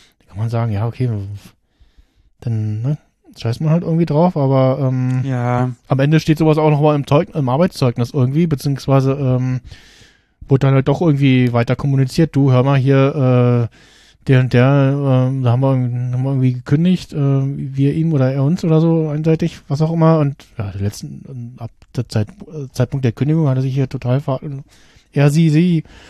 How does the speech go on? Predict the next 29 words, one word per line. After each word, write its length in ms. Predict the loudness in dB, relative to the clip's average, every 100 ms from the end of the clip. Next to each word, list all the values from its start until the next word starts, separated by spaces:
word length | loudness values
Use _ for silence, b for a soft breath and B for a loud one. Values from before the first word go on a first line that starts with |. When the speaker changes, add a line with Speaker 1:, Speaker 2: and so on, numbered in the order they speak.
| B B B -4
Speaker 1:
er, 340 | 0 2 0 -4 -6
sie, 300 | -2 0 2
sich 380 | 0 -2 -4 -12 -18 _ -8
wie 180 | -2 0
ein 60 |
Arsch 260 | 2 0 0
verhalten 420 | 2 2 0 -2
hier, 600 | 0 2 2 2 2 2
äh, 40 | 0
geht 180 | 0 0
ja 80 |
gar 200 | 2 2
nicht, 280 | 2 -2 -6
äh, 300 | -2 0 0
wollten 260 | 0 -2 -2
nur 100 | -4
Bescheid 300 | -2 -4 -2
sagen, 220 | 0 0
falls 220 | -2 -4
es 120 | -6 -12
sich, 80 | -16 _
äh, 180 | -16 -14 -18 _
bei 100 | -6
dir 200 | -2 -2
bewirbt 340 | -2 -4 -6 -4
und 80 |
so, 300 | -4 -4 -4 -6
ne? 160 | -10 -10 _
Hm. 180 | -18